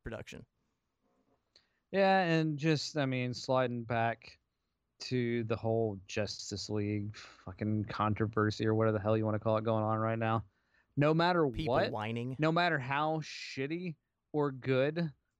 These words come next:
Speaker 2: the Zack Snyder version of Justice League will be, hi-, like, people are gonna go, "Oh,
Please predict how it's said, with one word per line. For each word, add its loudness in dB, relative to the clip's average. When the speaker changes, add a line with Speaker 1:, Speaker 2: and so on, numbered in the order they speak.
Speaker 2:
the 2
Zack 0
Snyder 0
version -2
of -4
Justice -4
League -2
will -2
be, 4
hi-, 2
like, 2
people 2
are 6
gonna 2
go, 2
"Oh, 4